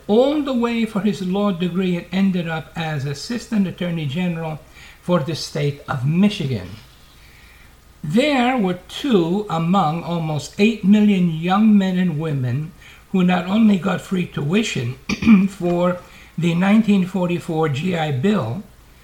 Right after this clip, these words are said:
but also received the stipend to pay for room, board, and books, and the result, the return on our government's investment in those eight million educations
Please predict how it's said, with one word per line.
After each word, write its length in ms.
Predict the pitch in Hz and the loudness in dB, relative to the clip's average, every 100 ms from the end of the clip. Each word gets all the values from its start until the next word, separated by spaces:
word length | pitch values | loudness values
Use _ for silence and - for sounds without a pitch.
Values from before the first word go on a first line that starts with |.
| - - - | -20 -20 -6
but 140 | 202 196 | -6 4
also 400 | 226 294 247 214 | 4 4 2 2
received 580 | 202 - 202 202 190 | 0 0 0 0 0
the 80 | 185 | -6
stipend 560 | - - 190 190 208 196 | -8 -2 -2 0 -2 -2
to 80 | 180 | -4
pay 220 | - 165 | -4 -6
for 200 | - 143 | -4 -4
room, 420 | 156 226 269 214 | 0 0 2 2
board, 280 | 190 202 185 | 2 0 0
and 180 | 175 139 | -2 -2
books, 520 | 175 175 - - - - - - | -4 -4 -16 -20 -20 -20 -20 -8
and 140 | 170 180 | 0 2
the 80 | 185 | 2
result, 640 | 190 185 233 220 202 - - - - - - | 0 0 0 0 -4 -10 -20 -20 -20 -14 -4
the 160 | 180 | 0
return 600 | 180 185 - 262 240 220 | 0 -2 -4 0 2 2
on 180 | 190 180 | 2 -2
our 180 | 165 156 | -4 -6
government's 600 | 170 220 196 185 160 - | -2 0 2 0 -2 -4
investment 720 | 147 139 208 214 - 180 - | -4 -2 -2 -2 -2 -6 -4
in 160 | 156 147 | -6 -4
those 240 | 151 143 208 | -6 -4 -2
eight 200 | 220 160 | -2 0
million 440 | 175 160 151 147 | -2 -2 -4 -4
educations 960 | 151 139 143 139 202 190 - 175 170 - | -4 -4 -6 -2 -2 -2 -4 -4 -4 -8